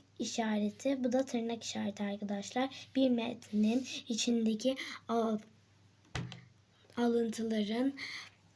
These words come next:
başına ve sonuna konulmuş arkadaşlar. Başına ve sonuna konuluyor arkadaşlar bu. Örnek, Atatürk'ün dediği gibi benim de bütün ümidim gençliktedir demiş. Burada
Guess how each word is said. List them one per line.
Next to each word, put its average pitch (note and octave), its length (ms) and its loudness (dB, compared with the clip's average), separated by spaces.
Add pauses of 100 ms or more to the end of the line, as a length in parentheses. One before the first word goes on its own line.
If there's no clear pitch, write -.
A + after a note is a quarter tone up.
(300)
başına A3+ 680 2
ve A3 220 4
sonuna A3 500 2
konulmuş G#3 760 -2
arkadaşlar. G#3+ 600 -2
Başına A3+ 380 2
ve C#4 100 2
sonuna G#3 400 0
konuluyor G3 460 -6
arkadaşlar G3 640 -8
bu. D4 160 0 (320)
Örnek, A#3 380 4 (120)
Atatürk'ün C4 840 2 (560)
dediği A#3+ 500 6
gibi A3 400 2 (320)
benim B3 480 6
de B3+ 220 4 (260)
bütün C4+ 420 2
ümidim A3 720 6 (160)
gençliktedir A#3 1500 2 (580)
demiş. A3 400 0
Burada A3 500 4